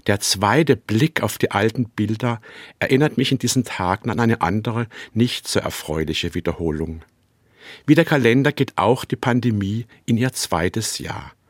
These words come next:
Gerade in diesen Tagen geht meine Erinnerung häufig an das,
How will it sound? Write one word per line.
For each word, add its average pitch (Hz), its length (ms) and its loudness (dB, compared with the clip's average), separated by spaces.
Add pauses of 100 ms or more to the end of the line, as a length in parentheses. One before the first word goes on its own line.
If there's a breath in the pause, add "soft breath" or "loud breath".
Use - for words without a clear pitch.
(600 loud breath)
Gerade 113 340 2
in 117 140 4
diesen 151 280 -2
Tagen 110 420 0
geht 120 140 0
meine 107 220 2
Erinnerung 127 600 2
häufig 110 420 0
an 104 140 -2
das, 104 400 -4